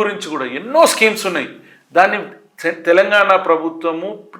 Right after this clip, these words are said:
నార్మల్ ప్రజలకి అందిస్తానికి వాళ్ళు కోఆపరేట్ చేస్తలేదని మీకు తెలియజేస్తున్నాను. అవన్నీ కూడా ఈ, ఈ యొక్క ఏరియాలలో నేను చాలా వరకు జాబ్ మేళాలు పెట్టించినాం,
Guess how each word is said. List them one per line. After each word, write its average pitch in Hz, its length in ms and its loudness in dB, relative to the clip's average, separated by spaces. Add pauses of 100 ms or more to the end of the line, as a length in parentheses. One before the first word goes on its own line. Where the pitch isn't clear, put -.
(100)
నార్మల్ 185 460 4
ప్రజలకి 160 460 -2
అందిస్తానికి 156 720 -4
వాళ్ళు 185 240 2
కోఆపరేట్ 175 560 2
చేస్తలేదని 180 560 0
మీకు 208 200 -12
తెలియజేస్తున్నాను. 175 680 0 (400)
అవన్నీ 180 360 2
కూడా 220 200 4
ఈ, 208 140 2 (300)
ఈ - 80 -2
యొక్క 180 160 -2 (320)
ఏరియాలలో 175 680 0 (260)
నేను 156 220 -4
చాలా 151 260 4
వరకు 190 280 -2 (1400)
జాబ్ 147 260 4
మేళాలు 175 320 4
పెట్టించినాం, 175 440 -6